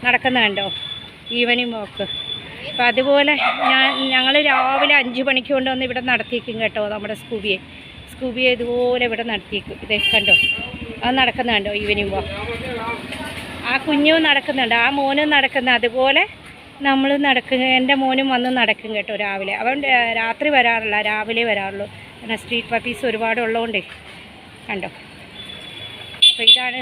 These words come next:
ഞങ്ങളുടെ ക്ലബ്ബ്. ഞാൻ പല വീഡിയോസിലും കാണിച്ചിട്ടുണ്ട് ഞങ്ങളുടെ മീറ്റിങ്ങും കാര്യങ്ങളൊക്കെ ഞായറാഴ്ച വരുന്നതൊക്കെ ഇവിടെയാണ് കേട്ടോ.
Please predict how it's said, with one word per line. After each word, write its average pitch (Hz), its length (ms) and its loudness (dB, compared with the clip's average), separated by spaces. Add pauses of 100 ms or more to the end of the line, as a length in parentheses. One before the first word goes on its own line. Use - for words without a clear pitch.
(240)
ഞങ്ങളുടെ 240 300 2
ക്ലബ്ബ്. 233 380 0 (100)
ഞാൻ 233 160 -2
പല 240 120 2 (160)
വീഡിയോസിലും 254 680 0
കാണിച്ചിട്ടുണ്ട് 220 520 -4 (240)
ഞങ്ങളുടെ 220 280 -4
മീറ്റിങ്ങും 233 520 -4
കാര്യങ്ങളൊക്കെ 214 580 -2
ഞായറാഴ്ച 208 480 -6 (100)
വരുന്നതൊക്കെ 202 420 -8
ഇവിടെയാണ് 190 360 -6
കേട്ടോ. 226 180 -4